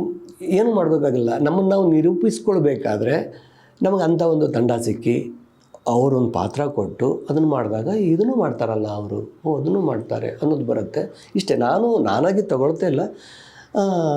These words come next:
ಕೆಲವ್ದನ್ನೆಲ್ಲ ಬಿಡ್ತಾ ಇದ್ದೀನಿ. ಅಂದರೆ, ಆ, ಹೀಗೆ ಹೀಗೆ ಬರುತ್ತೆ ಅಂದಾಗ, "ಸರ್, ಹೀಗೆ ಹೀಗೆ" ಅಂತ ನಾನೇ ರಿಕ್ವೆಸ್ಟ್ ಮಾಡ್ಕೊಂಡು ಅವ್ರಿಗೆ ನೋವಾಗದೇ ಇರೋ ಥರ ಅರ್ಥ ಮಾಡಿಸಿ, "ಸರ್, ಈ ಥರ ಹಿಂಗೆ ಹಿಂಗಿದೆ, ತುಂಬ ಆಯಿತು ಆ ಥರದ್ದು" <laughs> ಅನ್ನೋದು ಹೇಳಿ ಎಲ್ಲ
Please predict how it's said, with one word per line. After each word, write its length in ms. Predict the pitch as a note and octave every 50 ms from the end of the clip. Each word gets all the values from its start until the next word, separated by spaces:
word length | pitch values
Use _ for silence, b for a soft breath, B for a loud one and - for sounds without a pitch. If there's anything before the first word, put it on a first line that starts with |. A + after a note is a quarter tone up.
| C#3+ C#3 B2+ B2
ಕೆಲವ್ದನ್ನೆಲ್ಲ 520 | - - G#3 A#3+ A3+ G#3+ A#3 A#3 A3+ A3
ಬಿಡ್ತಾ 340 | G3+ D#3+ E3 - - F3 D3
ಇದ್ದೀನಿ. 240 | B2 G#2 G#2 G#2+ A#2
ಅಂದರೆ, 360 | B2+ C3+ C#3+ D3 - - - B B B B B B B B B B B B
ಆ, 340 | A#2+ A#2 A2+ A2 G#2 G2+ G#2
ಹೀಗೆ 280 | A2 A#2+ C#3+ C3+ A#2+
ಹೀಗೆ 180 | B2 A2+ A#2 A#2+
ಬರುತ್ತೆ 400 | A2 A2+ G#2+ G#2+ G#2 - - A2
ಅಂದಾಗ, 280 | G#2 G2 G2 G2 F#2+ F#2+
"ಸರ್, 240 | - - C#2+ C#2+
ಹೀಗೆ 360 | C#2+ C#2+ - G#2 G#2 G2+ G2 F#2
ಹೀಗೆ" 120 | E2+ F2+
ಅಂತ 160 | G2 G#2+ A2+
ನಾನೇ 300 | A2 G#2 A2 B2+ C#3 C#3
ರಿಕ್ವೆಸ್ಟ್ 400 | A#2+ G#2 - - C#3 B2+ C3 -
ಮಾಡ್ಕೊಂಡು 400 | A2+ A2+ - - - A2+ A2+ A#2+
ಅವ್ರಿಗೆ 200 | B2+ B2+ C3 C3
ನೋವಾಗದೇ 500 | A#2+ A#2 B2 D3 E3 E3+ E3+ E3 D#3+ D3+
ಇರೋ 140 | C#3+ C3+ C3
ಥರ 200 | C3+ - A#2 B2
ಅರ್ಥ 360 | B2+ B2 A#2+ - - - -
ಮಾಡಿಸಿ, 800 | E3 E3 C#3 A2+ G2+ F2+ F2 - - E3 A3+ C4 - - B B B B B B B B B B B
"ಸರ್, 100 | - -
ಈ 60 | G#2+ F#2
ಥರ 180 | - - G2
ಹಿಂಗೆ 240 | F#2+ G2 A2 A2+ A2
ಹಿಂಗಿದೆ, 360 | G#2 G2 F#2+ F2+ E2 E2+ E2+
ತುಂಬ 300 | - - B2 C3 C#3 C3+
ಆಯಿತು 640 | A#2+ A2 G#2+ G2+ - - - F#2 F#2 - - - -
ಆ 60 | -
ಥರದ್ದು" 640 | G2+ - G2+ F#2+ G2 E2+ F2+ G2 - - - C3+ C#3
<laughs> 140 | C#3 -
ಅನ್ನೋದು 260 | D#3 C#3 B2+ B2 A#2 B2
ಹೇಳಿ 260 | B2+ C3 C3 F#3+ G3+
ಎಲ್ಲ 180 | E3 C#3 C3+